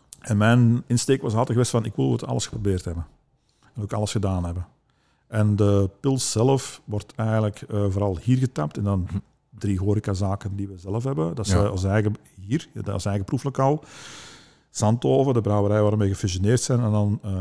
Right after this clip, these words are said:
Speaker 1: in Geel, in Brouwerij Aarts, hebben we ook een, eh,
Speaker 2: Ah, is dat?
Speaker 1: horecazaak. Dus daar worden die pils gebrouwen, eh, getapt. Dan zijn er een aantal,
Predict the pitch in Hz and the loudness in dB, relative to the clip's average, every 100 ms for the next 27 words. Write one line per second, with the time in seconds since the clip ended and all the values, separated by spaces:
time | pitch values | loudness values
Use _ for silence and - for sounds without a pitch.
0 | 92 98 95 - 101 120 117 95 98 95 | -4 -4 -6 -2 0 0 0 -2 -2 -2
1 | 95 104 110 - - 101 92 98 90 92 | -2 -2 -2 -2 -2 -2 -2 -4 -4 -6
2 | 92 90 95 95 92 95 90 - - 98 | -8 -2 -2 0 -2 -2 -6 -8 -8 -2
3 | 107 113 117 107 104 123 107 - 98 85 | 2 4 4 4 2 2 0 0 -6 -6
4 | 82 87 117 107 104 - 80 - - - | -8 -2 2 2 2 -4 -8 -14 -20 -20
5 | _ - 110 113 107 113 120 110 101 92 | _ -2 2 4 4 4 4 4 2 0